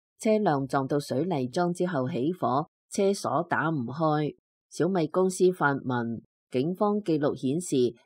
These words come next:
車輛發生碰撞前，啱啱從自動駕駛模式轉入人手駕駛，幾秒鐘之後就發生碰撞。對此，網民不禁質疑，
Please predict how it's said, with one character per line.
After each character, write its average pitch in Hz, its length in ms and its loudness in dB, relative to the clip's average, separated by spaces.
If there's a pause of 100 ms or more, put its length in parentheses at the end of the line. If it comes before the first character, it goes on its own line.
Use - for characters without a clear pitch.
(120)
車 214 200 2
輛 151 260 2
發 151 160 0
生 190 240 -4
碰 156 240 -2
撞 135 260 -2
前， 117 280 -2 (240)
啱 190 280 0
啱 190 280 0
從 127 280 0
自 135 180 0
動 131 200 0
駕 151 240 -2
駛 147 260 -2
模 139 220 0
式 127 180 -4 (220)
轉 147 400 0
入 120 100 -6
人 120 160 0
手 127 300 -2
駕 131 240 0
駛， 123 480 -2 (280)
幾 160 160 6
秒 185 180 4
鐘 196 260 0
之 190 140 0
後 151 180 0
就 127 180 0
發 143 220 -4
生 170 280 -2
碰 143 300 -2
撞。 117 460 -2 (320)
對 165 220 4
此， 160 160 -2 (120)
網 156 240 0
民 127 280 0
不 180 100 0
禁 170 260 0
質 170 280 2
疑， 117 420 0